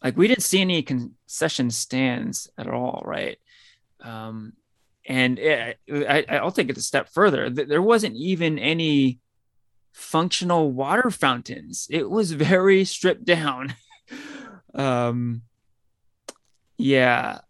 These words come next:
I'm not saying we went into, like, an apocalyptic situation <laughs> where there's no lights or no running water at all.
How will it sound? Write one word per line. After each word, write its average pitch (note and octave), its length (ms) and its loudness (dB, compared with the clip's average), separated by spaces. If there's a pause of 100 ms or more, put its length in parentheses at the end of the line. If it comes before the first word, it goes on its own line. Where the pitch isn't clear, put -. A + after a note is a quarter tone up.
I'm D#3+ 160 2
not A3+ 180 4
saying D#3+ 680 2 (360)
we D3 160 4
went C3+ 320 4
into, B2 1000 0 (560)
like, - 420 -2
an B2+ 80 0
apocalyptic B2+ 800 0
situation C#3 720 4
<laughs> C#3 120 -8
where F#3 120 6
there's F3+ 260 2
no D3+ 240 4
lights C#3 600 0 (300)
or D3 140 2
no D#3+ 180 6
running D3+ 360 4
water D3 340 4
at C#3+ 80 2
all. D#3 260 0